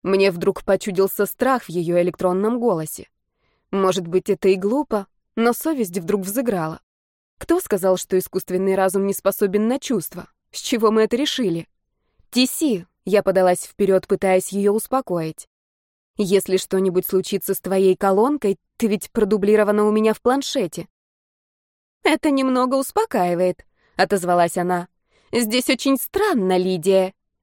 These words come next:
И страшно. Словно в фильм ужасов попала». «Плыви на красный огонёк», как можно спокойнее подсказала я. «Это работает сигнал разгерметизации над дверью в технический отсек.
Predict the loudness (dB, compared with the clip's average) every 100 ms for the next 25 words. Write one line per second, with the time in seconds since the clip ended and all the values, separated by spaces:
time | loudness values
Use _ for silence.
0 | _ 0 0 2 2 2 0 -4 -6 -12
1 | _ _ _ -4 2 4 4 2 0 0
2 | 2 4 4 2 0 0 0 2 2 2
3 | -2 -8 _ _ _ _ _ _ _ _
4 | _ _ _ _ _ _ 2 2 2 0
5 | 0 0 0 2 2 2 2 2 2 2
6 | 2 0 -4 -10 _ _ _ 0 0 0
7 | 0 -2 -4 -4 0 0 0 -2 -2 -2
8 | -2 0 0 -2 -6 -10 _ _ _ _
9 | _ _ 0 4 4 4 4 4 2 0
10 | 2 4 4 2 0 2 0 0 0 2
11 | 2 2 2 2 2 2 4 2 -2 -2
12 | -4 -4 0 0 0 -2 -4 -4